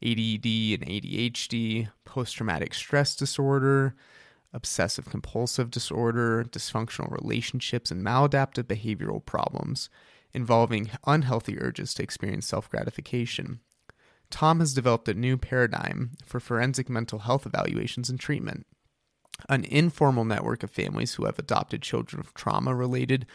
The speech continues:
emotional and behavioral issues has referred many children for the A H A treatment. A new area of treatment is the use of autonomic healing activation with stress-related issues as a support for treatment provided by physical therapists.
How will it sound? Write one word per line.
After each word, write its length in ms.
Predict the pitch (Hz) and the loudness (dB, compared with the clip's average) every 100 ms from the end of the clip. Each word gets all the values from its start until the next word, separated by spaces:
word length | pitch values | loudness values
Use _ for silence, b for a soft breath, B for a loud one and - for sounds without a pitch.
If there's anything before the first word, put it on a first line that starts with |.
| B B B B | B B B B
emotional 600 | 120 117 127 127 160 151 | 0 6 6 6 4 6
and 120 | 143 | 6
behavioral 560 | 107 107 127 127 131 - | 4 2 2 4 2 2
issues 440 | 117 - 127 107 | 0 0 -2 -4
has 180 | - 123 | -4 -6
referred 320 | 120 127 123 | -4 -2 0
many 260 | 123 131 131 | 2 2 2
children 400 | - - - - | -2 -6 -6 -10
for 120 | - | -8
the 180 | - - | -8 -2
A 40 | 58 | -2
H 260 | - - | -2 -4
A 340 | - - 123 123 _ | -6 -4 -6 -8 _
treatment. 460 | - - - - - _ _ _ - b b b b | -12 -10 -8 -12 -16 _ _ _ -20 b b b b
A 100 | - | 0
new 220 | 131 143 165 | 4 6 8
area 280 | 151 131 | 8 6
of 80 | 117 | 4
treatment 400 | - 107 104 110 | 0 -2 0 -2
is 140 | 120 107 | -2 -2
the 80 | |
use 180 | 107 117 | -4 -4
of 100 | - - | -6 -4
autonomic 640 | 120 143 139 131 127 - - _ | -2 2 2 2 0 -4 -16 _
healing 380 | - 123 120 113 | -8 -4 -2 -2
activation 580 | - - 98 98 - 107 | -4 -4 -4 -4 -4 -6
with 140 | - | -6
stress-related 800 | - - - - 120 110 101 104 | -2 2 2 0 -2 -2 -2 -4
issues 400 | 110 - 101 113 | -6 -4 -4 -4
as 160 | - 120 | -4 -4
a 80 | |
support 480 | 113 - - 151 147 | -6 -8 -2 0 0
for 100 | - | -4
treatment 380 | 127 120 113 113 | -6 -6 -6 -6
provided 440 | - 95 50 - | -6 -4 -4 -4
by 100 | - | -8
physical 500 | - - 113 - - | -8 -6 -6 -4 -8
therapists. 720 | - - - - - - - | -8 -8 -6 -8 -8 -10 -10